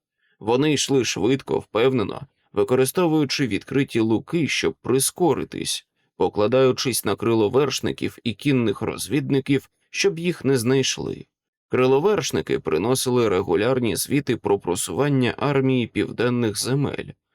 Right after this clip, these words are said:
Воно сповільнилось. Один день був витрачений на перетин Мермідона, а інший —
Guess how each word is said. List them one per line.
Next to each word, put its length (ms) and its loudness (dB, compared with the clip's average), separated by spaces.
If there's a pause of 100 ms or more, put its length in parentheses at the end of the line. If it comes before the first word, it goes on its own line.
(160)
Воно 360 2
сповільнилось. 960 -2 (380)
Один 480 2
день 340 2
був 240 -2
витрачений 640 0
на 120 0
перетин 480 0
Мермідона, 800 0 (380)
а 120 -2
інший — 600 0